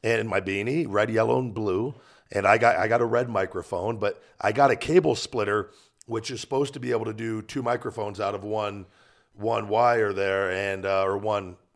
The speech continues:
one of the microphone ports. And, uh, it, uh, it worked for two weeks, I feel like, but I don't,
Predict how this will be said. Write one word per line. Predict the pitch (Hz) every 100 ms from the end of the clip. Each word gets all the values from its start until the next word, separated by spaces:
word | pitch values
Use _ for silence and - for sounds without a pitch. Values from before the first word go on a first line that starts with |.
| _ _
one | 90 113 110
of | 98
the | 92
microphone | 101 104 107 117 85
ports. | - 87 85 - - _ _ _ _ _ - -
And, | 95 87 87 90
uh, | 90 87 85 78 _ _ _ - _ -
it, | 98
uh, | 95 92 87 -
it | 110
worked | 104 175 208 -
for | -
two | 127 - 156
weeks, | 175 175
I | 113 90
feel | 107 90
like, | 90 87 87 - _ _ _ _ _
but | - 107
I |
don't, | 120 147